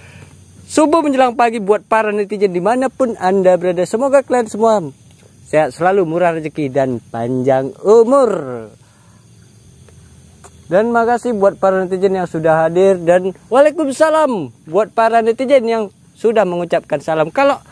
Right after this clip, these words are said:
saya bacain satu-satu nggak sempet loh saya bacanya. Karena banyak. Makanya saya jawab, "Waalaikumsalam aja." Biar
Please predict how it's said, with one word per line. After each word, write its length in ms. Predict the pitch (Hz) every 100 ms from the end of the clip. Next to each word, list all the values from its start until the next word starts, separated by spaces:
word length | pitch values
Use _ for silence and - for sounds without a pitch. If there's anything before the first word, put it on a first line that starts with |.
| - - -
saya 160 | - 185
bacain 320 | 160 196 226
satu-satu 560 | 226 240 247 240 285 233
nggak 320 | 220 208 -
sempet 340 | 254 208 - 190
loh 160 | 170 147
saya 80 | 160
bacanya. 480 | 160 151 151 120 120 -
Karena 180 | 240 262
banyak. 500 | 135 180 160 151 110 110 107 _ _ _ _ _ -
Makanya 560 | 180 214 202 208 202 196 _ _ - _ - - - - - -
saya 220 | - 160 143
jawab, 260 | 151 151 - - _ _ _ -
"Waalaikumsalam 640 | 131 139 139 143 127 143 131 131
aja." 240 | 104 104 - - - - - -
Biar 240 | 135 156